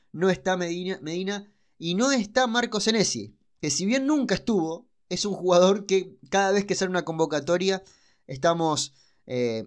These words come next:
buscándolo. De hecho, lo que hago es un repaso rap-, ya vi tantas listas y, y siempre es con la misma tipografía y con el mismo estilo,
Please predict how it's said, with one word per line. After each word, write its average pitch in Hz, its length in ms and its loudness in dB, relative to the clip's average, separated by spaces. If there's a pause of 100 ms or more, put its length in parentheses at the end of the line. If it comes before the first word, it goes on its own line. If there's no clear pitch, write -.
(120)
buscándolo. 165 840 2 (760)
De 123 180 -2
hecho, 170 300 2 (120)
lo 131 180 0
que 139 140 -2
hago 190 240 6
es - 140 -2
un 151 140 -8
repaso 139 380 -4
rap-, 160 300 -2
ya 151 220 -2
vi 170 100 -4
tantas 160 540 0
listas 139 540 -4 (100)
y, 120 340 -6
y 117 60 -10
siempre 156 320 -6
es 135 40 -10
con 131 120 -2
la 135 60 0
misma 143 200 -4
tipografía 131 760 0
y 156 60 0
con 135 140 -2
el 127 60 -2
mismo 139 200 -4
estilo, 180 480 -2